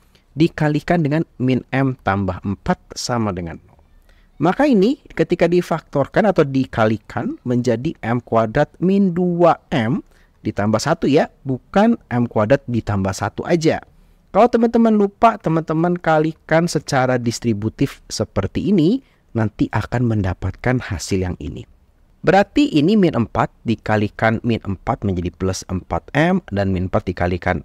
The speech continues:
empat jadi min enam belas sama dengan nol. Berarti kita akan punya M kuadrat, ini negatif dua M ditambah empat M plus dua M, negatif satu dikurang enam belas min lima belas sama dengan nol.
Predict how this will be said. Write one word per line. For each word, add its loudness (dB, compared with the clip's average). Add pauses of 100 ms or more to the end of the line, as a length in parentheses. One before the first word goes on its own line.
empat -2
jadi -4
min -2
enam -4
belas 0
sama -4
dengan -6
nol. 0 (480)
Berarti 2
kita -2
akan -2
punya -2
M -2
kuadrat, 0
ini 0
negatif -2
dua 0
M 2
ditambah -2
empat -4
M 0
plus -4
dua -4
M, 0
negatif -4
satu -4
dikurang -2
enam 0
belas 0
min 0
lima -2
belas -2 (160)
sama -6
dengan -6
nol. -20